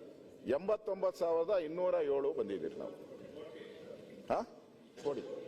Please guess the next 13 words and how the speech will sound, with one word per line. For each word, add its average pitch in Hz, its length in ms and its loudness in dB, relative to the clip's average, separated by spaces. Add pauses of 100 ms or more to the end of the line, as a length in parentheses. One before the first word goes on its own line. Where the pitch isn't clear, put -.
(120)
ಕೋಟಿ, 226 240 2
ಕೋಟಿಗಳಲ್ಲಿ 170 580 0 (560)
ಎಂಬತ್ತೊಂಬತ್ತು 160 520 2
ಸಾವಿರದ 143 480 2
ಇನ್ನೂರ 151 340 2 (300)
ಏಳು 156 280 4
ಕೋಟಿಗಳು. 113 460 -2 (1500)
ಅದೇ 233 180 6
ರೀತಿ 233 220 2
ಎರಡ್ 190 200 4
ಸಾವಿರದ 214 280 2
ಇಪ್ಪತ್ತೆರಡು 202 600 2
ಇಪ್ಪತ್ಮೂರರಲ್ಲಿ 147 1120 0